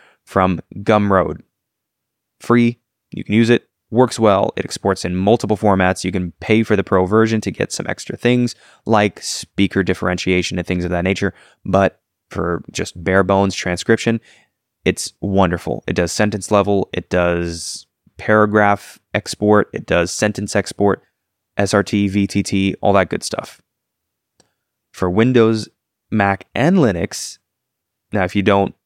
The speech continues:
want to use Mac Whisper and you want something a little bit with, with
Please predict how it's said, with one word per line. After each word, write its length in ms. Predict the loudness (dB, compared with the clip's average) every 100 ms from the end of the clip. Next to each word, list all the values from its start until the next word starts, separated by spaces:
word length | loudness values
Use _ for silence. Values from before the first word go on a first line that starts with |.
| _
want 280 | -2 0 0
to 80 | 0
use 140 | 0
Mac 240 | 2 0 0
Whisper 300 | -2 0 0
and 60 |
you 80 | 0
want 140 | -2 -4
something 220 | -4 0
a 60 |
little 200 | 2 2
bit 220 | 2 0 -2 _ _ -4
with, 180 | -2 -2
with 200 | -2 -2